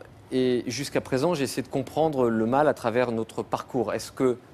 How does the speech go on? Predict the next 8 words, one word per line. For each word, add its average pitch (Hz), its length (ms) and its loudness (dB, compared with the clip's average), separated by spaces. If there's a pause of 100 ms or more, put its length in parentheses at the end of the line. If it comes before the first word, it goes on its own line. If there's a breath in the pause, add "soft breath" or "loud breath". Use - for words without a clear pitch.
(140)
en 110 100 -2
pensant 135 400 0
que 139 100 -4
l'homme 135 180 4
naissait 123 300 -2
totalement 107 480 -4
neutre, 135 320 0 (520 loud breath)
euh, 104 420 2